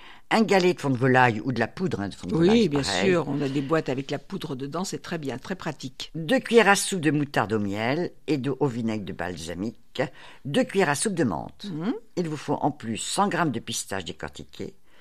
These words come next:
Speaker 1: une cuillère à soupe de wasabi en poudre, vingt grammes de beurre demi-sel, sel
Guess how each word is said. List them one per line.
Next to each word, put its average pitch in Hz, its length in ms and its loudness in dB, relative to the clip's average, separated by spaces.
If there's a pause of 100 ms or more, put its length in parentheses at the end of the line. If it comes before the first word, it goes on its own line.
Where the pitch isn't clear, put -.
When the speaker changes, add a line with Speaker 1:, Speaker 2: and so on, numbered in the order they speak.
(380)
Speaker 1:
une 214 120 4
cuillère 180 240 2
à 143 60 0
soupe 135 220 -4
de 110 100 -2
wasabi 101 480 -2
en 82 80 -6
poudre, 160 500 -8 (800)
vingt 202 200 4
grammes 156 380 4
de 131 120 0
beurre 110 300 2
demi-sel, 110 720 -4
sel 123 380 -2